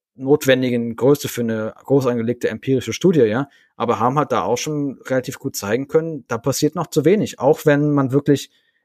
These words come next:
klar rechtsextremistische Inhalte meldet, macht Steam meistens noch zu wenig und blockiert die nicht, obwohl das eigentlich sein müsste, ja. Aber was dann eben die genannten Organisationen auch aufmachen, ist sowas wie Digital Streetwork.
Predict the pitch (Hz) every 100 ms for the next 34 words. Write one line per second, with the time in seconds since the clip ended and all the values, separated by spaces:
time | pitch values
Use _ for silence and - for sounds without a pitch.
0 | - 131 131 170 131 139 - 147 - 139
1 | 143 - - 139 131 127 107 104 127 160
2 | 117 123 - - 139 127 110 - - 131
3 | 123 - 123 131 117 - - _ 127 120
4 | 120 - 120 120 95 95 - 107 110 110
5 | - 110 104 107 98 98 95 - - 117
6 | - _ - - _ _ _ _ _ _
7 | _ - - 127 117 117 127 127 123 117
8 | 131 127 120 120 120 117 110 120 113 117
9 | 123 127 - 110 123 104 160 175 139 139
10 | - 123 - 120 117 123 135 - 123 117
11 | - 139 135 160 165 -